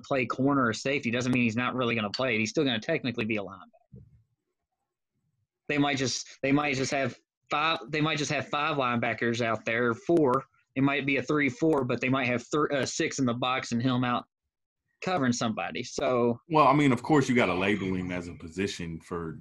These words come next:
Speaker 2: you know, depth chart
Speaker 1: Yes.
Speaker 2: purposes. But I'm just saying, like, for you, for you to come out, and I'm s-, like I said, I'm sure it was all a bullshit statement anyway. They're gonna, that's a guy who you can build your defense around, and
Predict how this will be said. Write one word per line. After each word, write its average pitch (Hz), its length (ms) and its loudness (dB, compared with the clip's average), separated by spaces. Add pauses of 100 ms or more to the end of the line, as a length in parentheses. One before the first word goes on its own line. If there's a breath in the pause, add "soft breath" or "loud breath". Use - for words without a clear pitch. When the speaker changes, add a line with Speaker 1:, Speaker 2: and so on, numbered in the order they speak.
Speaker 2:
you 98 120 -8
know, 87 100 -6
depth 196 100 0
chart 127 280 0
Speaker 1:
Yes. - 220 -6
Speaker 2:
purposes. 82 560 -8 (800)
But 120 180 4
I'm 127 100 2
just 113 180 0
saying, 113 220 2
like, 98 220 -2
for 107 60 -4
you, 127 260 0
for 120 100 0
you 160 300 2
to 107 220 -2 (480)
come 123 180 4
out, 101 160 0
and 127 120 4
I'm 131 80 6
s-, - 240 -8
like 113 180 4
I 107 40 2
said, 104 200 0
I'm 101 80 0
sure 143 160 6
it - 40 8
was 101 120 2
all 98 180 4
a 92 40 0
bullshit 87 500 -4
statement 87 400 -4
anyway. 90 400 -4
They're 98 160 0
gonna, 95 240 0 (380)
that's 127 280 2
a 104 40 -2
guy 101 280 2
who 104 100 -2
you 95 240 -4
can 92 140 -4
build 95 240 0
your 90 100 -2
defense 92 460 -4
around, 87 400 -6
and 78 120 -14